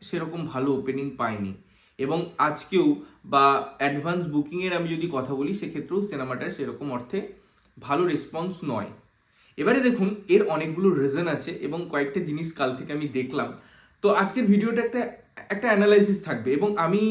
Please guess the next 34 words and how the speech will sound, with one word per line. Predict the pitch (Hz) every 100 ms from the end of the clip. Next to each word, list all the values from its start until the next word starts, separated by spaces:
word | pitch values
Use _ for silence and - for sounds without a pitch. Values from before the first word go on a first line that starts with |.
| 202
প্রথমেই | 160 160 214 220
বলে | 185
দিই | 175 165
যে | 160 160 165
কাউকে | 147 139 139
পোক | 160 165 160 -
করে, | 151 147 151
কাউকে | 143 135 156
টার্গেট | 131 127 139 143
করে | 147 143
আমি | 139 135
ভিডিওটা | 123 123 131 127
বলছি | 113 131 -
না। | 117 117
In | 147
fact, | 196 143 - - _ - -
এটা | 208
একটা | 240 285
ওপেন | 202 202
এন্ডেড | 196 185 180 175 - _ _ 170
ডিসকাশন। | 165 - 135 123 104
এখানে | 139 185
আমি | 175 165 170
কোনো | 175 165
কনক্লুশনেও | 151 143 143 151 165 165
আসছি | 165 151 - 165
না | 156 147
এবং | 143 156
যে | 165
কথাগুলো | 151 139 139 151
বলবো | 143 127 131 185
সেগুলো | 196 202 202
পুরোটাই | 175 180 190
একটা | 185 -